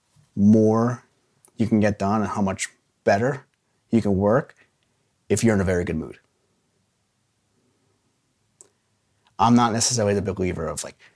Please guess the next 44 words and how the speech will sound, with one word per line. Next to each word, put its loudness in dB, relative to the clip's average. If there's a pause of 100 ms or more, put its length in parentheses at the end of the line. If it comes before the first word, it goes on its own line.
(280)
"Oh 2
yeah, 0
I -2
work -6
so -2
well -6
under -8
pressure." -6
Like, -12 (560)
no, 4
it's 0
just -2 (200)
y-, -14 (240)
you're 2
finally 0
starting -2
to -2
work. -6 (220)
Um, -2 (220)
I'm 2
a 2
big 0
believer -2
of -8
you 2
wanna 2
be -2
in -4
a -6
good -6
mental -8
state 0 (600)
to -4
do 4
your 2
best -6
work. -4 (1120)
Because 0
if -6
you're 0
in -6
a 0
good 2
mood, 4